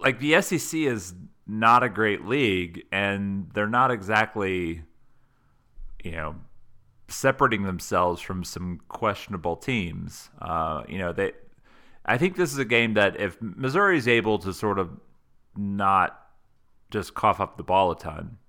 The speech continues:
and make a few shots, that, that they'll be able to stay in the game and, and make it inter-, interesting. But the way Auburn plays, uh, you know, the, the tempo at which they play is, is certainly something where,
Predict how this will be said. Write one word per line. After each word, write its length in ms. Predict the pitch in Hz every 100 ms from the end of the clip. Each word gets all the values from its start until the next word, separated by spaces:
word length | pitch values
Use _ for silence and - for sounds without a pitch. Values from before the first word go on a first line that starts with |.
| _ -
and 400 | 87 92 90 90
make 200 | 98 95
a 40 |
few 200 | - 87
shots, 520 | - 147 131 95 -
that, 340 | - 90 82 -
that 180 | 90 -
they'll 160 | 131
be 180 | 127 107
able 180 | 117 101
to 260 | 90 85 82
stay 280 | - - 113
in 100 | 98
the 80 | 82
game 340 | 101 110 92
and, 240 | 85 85 -
and 140 | 87
make 220 | 90 90 87
it 40 |
inter-, 280 | 113 104 -
interesting. 500 | 120 117 85 65 - - - - - - - - -
But 420 | 143 135 95 - - _ _ _ _ _ _ _ _
the 160 | 98 104
way 300 | 98 120 131
Auburn 380 | 117 110 104 92
plays, 760 | - 110 95 82 78 73 - - _ _
uh, 460 | - 85 82 80 82
you 100 | -
know, 180 | 90 82
the, 160 | 82 85
the 140 | -
tempo 460 | - - 123 120 95
at 80 | -
which 260 | 87 -
they 140 | 78 76
play 560 | - 139 151 95 87
is, 140 | 85 82
is 180 | 95
certainly 380 | - 120 69 90
something 440 | 87 92 85 90 87
where, 520 | 87 85 85 82